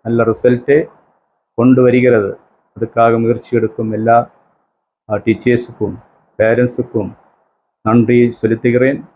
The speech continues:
முப்பது வருஷமாக இந்த நிறுவனத்தை, இந்த ஸ்கூலை நல்ல முறையில் கொண்டு வருவதற்கு என்னை, அஹ், சகாயிக்கும் கடவுளுக்கு இத்தருணத்தில் நன்றியை தெரிவித்துக் கொள்கிறேன். நன்றி, வணக்கம்.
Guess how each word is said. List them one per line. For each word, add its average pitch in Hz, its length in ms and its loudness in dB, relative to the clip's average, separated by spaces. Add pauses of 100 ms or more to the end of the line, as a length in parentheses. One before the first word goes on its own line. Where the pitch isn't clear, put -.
(1500)
முப்பது 123 240 0
வருஷமாக 123 640 2
இந்த 117 220 -2 (640)
நிறுவனத்தை, 113 680 0 (160)
இந்த 110 160 -4 (480)
ஸ்கூலை 117 420 0 (720)
நல்ல 127 300 4
முறையில் 123 360 2
கொண்டு 120 240 -2
வருவதற்கு 117 480 0 (960)
என்னை, 113 280 0 (540)
அஹ், 110 300 0
சகாயிக்கும் 120 640 0
கடவுளுக்கு 117 580 0 (720)
இத்தருணத்தில் 117 600 0
நன்றியை 113 480 0 (440)
தெரிவித்துக் 113 400 -2
கொள்கிறேன். 120 440 0 (540)
நன்றி, 110 440 -2
வணக்கம். - 380 -4